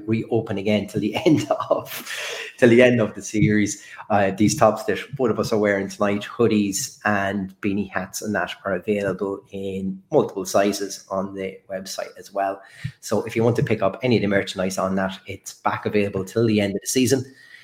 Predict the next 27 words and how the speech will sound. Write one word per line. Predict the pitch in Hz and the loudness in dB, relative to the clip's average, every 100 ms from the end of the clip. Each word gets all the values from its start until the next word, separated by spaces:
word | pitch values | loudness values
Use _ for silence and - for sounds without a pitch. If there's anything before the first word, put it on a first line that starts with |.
| - _ - | -20 _ -2
Um, | 104 95 95 | 0 0 -4
so | - 101 | -4 -6
please | - 131 101 90 - - | -2 0 0 -2 -8 -2
feel | 110 95 | 0 0
free | - 107 107 | 2 0 0
to | - 98 95 - | -2 -2 -4 -10
support | - 117 120 104 | -14 -4 -4 -2
the | 107 | 0
podcast | 110 107 101 95 - | 2 2 0 -4 -6
in | 101 | -2
that | 107 104 | 0 0
way | 113 107 104 | 2 0 0
if | - 113 - - | -2 -4 -4 -6
you | 101 98 | -4 -4
can. | - - 117 117 147 147 - - - - _ - | -10 -2 2 2 0 -4 -12 -20 -20 -20 _ -4
As | 120 | 4
always, | 127 123 110 107 - - | 6 6 4 0 -6 -8
thank | 113 107 - | -6 -6 -2
you | 104 101 104 - | -2 0 -4 -8
to | - 107 104 | -4 -4 0
Dundalk | 110 107 101 98 | 0 2 2 0
Village | 110 110 107 | 0 0 0
for | 101 | -4
the | 101 | 2
overall | 156 113 107 101 | 4 4 2 0
sponsorship, | - 107 104 110 - 107 - - _ | 2 2 4 0 -2 -2 -2 -10 _
um, | 107 101 101 98 95 95 | -4 -2 -4 -4 -4 -4